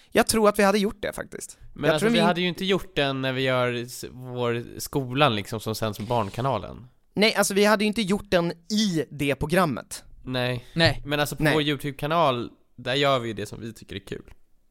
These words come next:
Speaker 1: Exakt.
Speaker 3: Mm.
Speaker 1: Vi hade ju inte släppt den i samband med någonting annat, liksom,
Speaker 2: Nej.
Speaker 1: som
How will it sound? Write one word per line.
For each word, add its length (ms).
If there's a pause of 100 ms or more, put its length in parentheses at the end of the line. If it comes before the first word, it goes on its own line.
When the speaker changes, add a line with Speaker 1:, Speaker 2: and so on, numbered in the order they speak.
(180)
Speaker 1:
Exakt. 600
Speaker 3:
Mm. 60
Speaker 1:
Vi 160
hade 220
ju 80
inte 340
släppt 360
den 220
i 40
samband 540
med 100
någonting 640 (480)
annat, 840
liksom, 380
Speaker 2:
Nej. 100
Speaker 1:
som 300